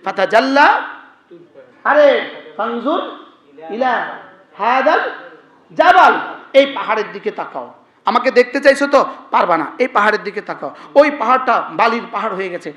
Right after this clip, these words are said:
ছোট ছোট পাহাড়, পাথরের টুকরো হয়ে গেছে, পুরো পাহাড়টা টুকরো, এই মাথা থেকে ওই মাথা। এই আয়াতে কারিমা লেখা আছে, আল্লাহ তাআলা বলেন,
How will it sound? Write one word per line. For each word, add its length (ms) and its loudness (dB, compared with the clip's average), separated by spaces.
ছোট 160 -4
ছোট 180 0
পাহাড়, 340 -2
পাথরের 320 -6
টুকরো 240 -4
হয়ে 140 0
গেছে, 200 -12
পুরো 460 8
পাহাড়টা 380 0
টুকরো, 420 -6
এই 160 2
মাথা 240 0
থেকে 240 -2
ওই 80 2
মাথা। 280 -6
এই 80 -2
আয়াতে 280 0
কারিমা 300 -8
লেখা 240 -10
আছে, 200 -18
আল্লাহ 200 -2
তাআলা 160 0
বলেন, 240 2